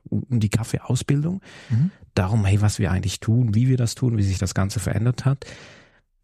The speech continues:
Speaker 1: Du trittst dabei aber auch in die Fußstapfen, was du, Michel, auch länger aufgebaut hast und was wir zusammen aufgebaut haben, du in den letzten Jahren aber mitgeprägt hast. Und zwar, hey, wie schulen wir eigentlich Kaffee?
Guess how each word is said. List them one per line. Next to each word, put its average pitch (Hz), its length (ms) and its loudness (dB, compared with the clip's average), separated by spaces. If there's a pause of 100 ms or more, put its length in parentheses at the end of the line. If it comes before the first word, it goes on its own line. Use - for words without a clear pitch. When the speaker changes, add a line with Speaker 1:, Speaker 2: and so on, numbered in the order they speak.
Speaker 1:
Du 120 220 2
trittst - 760 -4
dabei 107 400 2
aber 98 160 0
auch - 80 -6
in 101 80 -2
die 95 60 2
Fußstapfen, 135 880 0
was - 240 0
du, 139 100 4
Michel, 120 440 0
auch 98 300 -2
länger 101 340 2
aufgebaut 95 580 -2
hast 101 200 -2
und 95 60 -4
was 90 140 0
wir 95 80 0
zusammen 104 320 2
aufgebaut 98 580 -2
haben, 92 240 0
du 107 80 2
in 104 100 2
den 95 120 0
letzten 101 280 0
Jahren 95 200 2
aber 92 200 0
mitgeprägt 98 680 0
hast. 90 180 -6
Und 95 100 -4
zwar, 95 340 -2
hey, 101 280 2
wie 110 280 2
schulen 98 580 -2
wir 95 200 2
eigentlich 95 360 0
Kaffee? - 340 -4